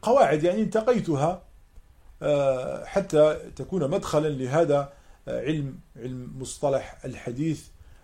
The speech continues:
الذي الغرض منه الوصول إلى تمييز الحديث الصحيح من الضعيف. عند الانتهاء من دراسة هذه المصطلحات وضبطها وحفظ تعاريفها والفروق بينها،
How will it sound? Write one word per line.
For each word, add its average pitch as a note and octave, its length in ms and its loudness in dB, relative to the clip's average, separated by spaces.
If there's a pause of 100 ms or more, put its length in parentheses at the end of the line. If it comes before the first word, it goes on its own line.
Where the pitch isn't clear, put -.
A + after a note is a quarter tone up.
(140)
الذي C#3 520 -2 (120)
الغرض C3+ 380 2
منه D#3+ 520 -2 (420)
الوصول C3 420 -2
إلى C3 160 -2
تمييز C3+ 420 -6
الحديث C3+ 680 -6
الصحيح B2+ 760 -6
من D3 160 -4
الضعيف. G#2+ 460 -6 (540)
عند A#3 260 2
الانتهاء E3 1040 2 (840)
من B2+ 100 -8
دراسة D3+ 640 0
هذه C#3 380 -4 (300)
المصطلحات C3 760 -4 (380)
وضبطها D3 720 0
وحفظ - 460 -8
تعاريفها D3 840 0
والفروق C#3 560 -6
بينها، C3+ 680 -4